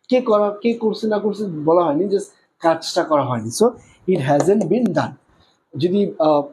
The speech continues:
এখানে কাজটা কে করছে, আহ,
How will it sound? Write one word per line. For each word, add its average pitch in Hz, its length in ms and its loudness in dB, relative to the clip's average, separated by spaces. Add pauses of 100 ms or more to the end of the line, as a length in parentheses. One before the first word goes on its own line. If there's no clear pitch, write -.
এখানে 175 380 4 (1500)
কাজটা 143 420 0
কে 202 180 2
করছে, 139 640 -2 (580)
আহ, 127 360 0